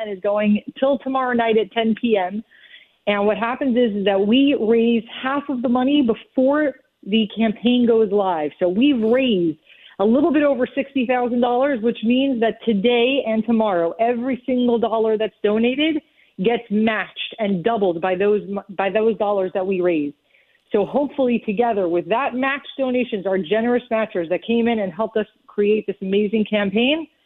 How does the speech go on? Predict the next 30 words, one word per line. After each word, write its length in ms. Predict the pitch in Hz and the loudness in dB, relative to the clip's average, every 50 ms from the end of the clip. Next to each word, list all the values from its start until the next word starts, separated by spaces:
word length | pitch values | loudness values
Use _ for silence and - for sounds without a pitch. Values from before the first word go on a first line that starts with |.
| _ _ _ _ _ - | _ _ _ _ _ -4
every 280 | 247 262 254 247 285 269 | -2 0 0 0 2 2
dollar 280 | 262 254 247 247 254 | 0 0 0 0 0
donated 500 | 220 254 247 247 240 240 247 233 247 214 | 0 0 0 0 0 0 0 0 0 -2
now 380 | 202 214 220 226 233 247 254 226 | 0 0 0 -2 -2 -2 -4 -2
gets 180 | - 240 190 156 143 - - | -2 -2 -4 -4 -6 -6 -4
doubled 380 | 220 226 220 262 277 285 233 - - | -4 -2 0 0 -2 -2 -4 -6 -6
and 180 | 220 220 208 202 | -6 -4 -2 -2
matched, 460 | 208 214 233 277 285 - - - - - _ _ _ - - - _ _ _ | -2 -2 -2 -4 -6 -10 -12 -12 -12 -14 _ _ _ -20 -20 -20 _ _ _
and 140 | - 190 202 | -4 0 0
we 120 | 226 220 | 2 2
get 140 | 190 233 220 | 0 0 -2
to 80 | 220 226 | 0 0
raise 200 | 220 208 208 185 | 0 2 0 0
a 60 | 196 | -2
hundred 320 | 190 208 196 190 202 196 196 | -4 -4 -4 -2 -4 -4 -2
twenty 200 | 202 196 196 190 | -2 -2 -2 -2
thousand, 460 | 196 202 190 190 185 170 175 170 175 | -2 -2 -2 -2 -2 -2 -4 -6 -4
and 180 | - 185 185 | -4 -2 0
we 120 | 180 196 196 | 0 0 0
really 520 | 190 185 202 220 226 226 226 220 226 220 | 0 2 2 2 2 2 2 2 0 0
need 220 | 208 208 220 214 214 | 0 0 2 2 2
everyone's 400 | 214 208 196 202 190 196 196 185 - | 0 0 0 0 -2 -2 -2 -4 -4
help. 320 | 208 175 143 139 - _ | -4 -4 -4 -6 -6 _
This 120 | - 180 180 - | -4 -4 -2 -2
is 100 | 208 202 | 0 0
it. 200 | 226 208 156 - _ _ | 0 0 -2 -4 _ _
This 140 | 165 170 170 - | -6 -6 -6 -6
is 80 | 190 180 | -6 -6
the 80 | 196 | -4
time. 320 | 202 226 220 185 156 - | -4 -4 -4 -4 -6 -10